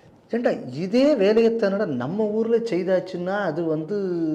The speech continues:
அந்த குடும்பம் மட்டும்தான் வாழணுமா, சமத்துவம் எங்கடா இருக்குன்னு கேட்குறேன்.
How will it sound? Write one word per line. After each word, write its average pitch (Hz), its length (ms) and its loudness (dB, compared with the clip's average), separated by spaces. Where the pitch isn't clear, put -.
அந்த 160 180 0
குடும்பம் 175 380 -2
மட்டும்தான் 151 480 -2
வாழணுமா, 139 520 -2
சமத்துவம் 151 520 -4
எங்கடா 135 300 0
இருக்குன்னு 135 380 -4
கேட்குறேன். - 480 -10